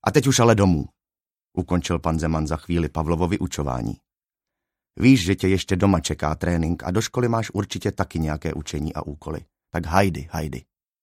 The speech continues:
Pavel se zjevně nerad oblékl a jeho otec zatím podal všem ruku. Každý se jí snažil stisknout, jak nejmužněji uměl.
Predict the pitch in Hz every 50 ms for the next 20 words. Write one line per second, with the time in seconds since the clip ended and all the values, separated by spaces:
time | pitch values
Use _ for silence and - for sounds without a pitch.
0 | _ _ _ _ _ _ _ _ _ _ _ _ _ _ _ _ _ _ _ _
1 | _ _ _ _ _ _ _ _ _ _ _ _ 139 147 151 143 123 - 117 101
2 | 92 95 92 92 92 85 87 90 92 90 85 - 92 95 92 95 90 85 - -
3 | 82 80 76 71 - - 85 85 85 82 82 87 - - 101 101 - 90 80 73
4 | 76 82 80 - - 87 78 - 85 80 80 80 78 - - - 101 101 95 90
5 | - - 78 65 - - _ _ _ _ _ _ _ _ _ _ _ _ _ _
6 | _ _ _ _ _ - 107 117 104 98 90 82 78 - - 80 78 78 - -
7 | 87 82 80 85 82 78 - - 87 87 - - - 101 104 107 104 92 82 -
8 | - 85 87 90 98 107 104 98 107 107 107 - 90 90 78 71 67 57